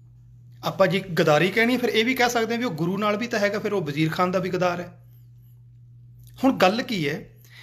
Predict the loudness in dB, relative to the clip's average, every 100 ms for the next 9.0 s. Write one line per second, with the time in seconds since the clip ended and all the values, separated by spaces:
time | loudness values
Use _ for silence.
0 | -14 -6 0 2 4 4 2 0 2 4
1 | 4 4 0 0 -4 -4 -4 -2 -4 -4
2 | -2 -2 -2 -6 -6 -14 -16 -20 -20 -20
3 | -20 -16 -6 -4 0 0 0 0 0 -2
4 | -4 -6 -10 -16 -18 -20 -20 -20 -20 -20
5 | -20 -20 -20 -20 -20 -14 -2 2 4 2
6 | 0 -2 0 0 0 -2 -2 -4 -4 -6
7 | -2 -2 -4 -6 -4 -2 0 0 0 0
8 | -2 -2 -2 -2 0 0 0 -2 0 -2